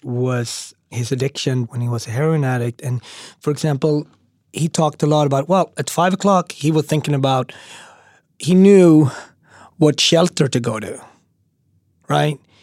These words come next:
He knew what would happen. Like, he, he, he had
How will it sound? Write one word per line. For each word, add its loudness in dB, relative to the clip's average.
He 0
knew 6
what 6
would 4
happen. 0
Like, 4
he, 6
he, 4
he 2
had 2